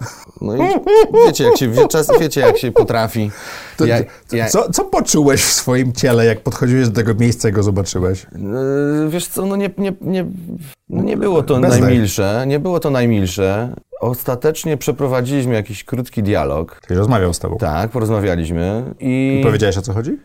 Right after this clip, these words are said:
Speaker 1: Tak. Powiedziałem,
Speaker 2: Mhm.
Speaker 1: o co chodzi. I zrobiłem z siebie idiotę. Pojechałem do tej Pragi. Powiedziałem, że jednak nie pod-, w, w efekcie tej rozmowy z Filipiakiem, który powiedział: „Po-, pogadajmy generalnie, co jest do, do, do roboty, jakie są problemy”. Pojechałem do tej Pragi, nie podpisałem tej umowy.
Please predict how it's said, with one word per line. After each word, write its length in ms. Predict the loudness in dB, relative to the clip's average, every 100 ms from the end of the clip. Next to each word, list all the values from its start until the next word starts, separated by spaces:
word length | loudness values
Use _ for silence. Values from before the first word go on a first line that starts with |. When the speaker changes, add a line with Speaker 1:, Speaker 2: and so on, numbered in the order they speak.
| _ _ -4
Speaker 1:
Tak. 520 | -2 -2 -4 -10 -20 _ -6
Powiedziałem, 260 | -2 0 0
Speaker 2:
Mhm. 100 | -2
Speaker 1:
o 40 |
co 100 | -2
chodzi. 500 | -2 -2 -2 -4 -6 -14 _
I 120 | -4 -4
zrobiłem 540 | -4 -4 -2 0 -2
z 40 |
siebie 360 | -2 -2 0 0
idiotę. 460 | 2 0 0 0 0
Pojechałem 260 | 0 0
do 60 | 0
tej 100 | -2
Pragi. 300 | -2 -2 -2
Powiedziałem, 240 | -2 -2
że 100 | 0
jednak 240 | 0 0 0
nie 100 | -2
pod-, 180 | -4 -6
w, 260 | -4 -2 0
w 40 |
efekcie 380 | 0 0 0 0
tej 140 | 0
rozmowy 480 | 0 0 0 0 0
z 40 | -2
Filipiakiem, 440 | -6 -2 -2 -4
który 140 | -6 -4
powiedział: 220 | -2 -2 -6 -10 -6
„Po-, 140 | -2
pogadajmy 460 | 0 0 0 0 0
generalnie, 420 | 0 0 0 -2
co 140 | -2
jest 160 | -2 -2
do, 120 | -2
do, 240 | 0 -2 0
do 140 | 0
roboty, 500 | 0 -2 -4 -6 -8 -6
jakie 240 | -6 -4
są 160 | -4 -2
problemy”. 480 | -2 -2 -2 -4 -4
Pojechałem 240 | -4 -4
do 40 | -2
tej 120 | -4
Pragi, 340 | -2 -2 -2
nie 80 | -4
podpisałem 380 | -6 -8 -4 -2
tej 140 | 0
umowy. 400 | -2 -2 -4 -8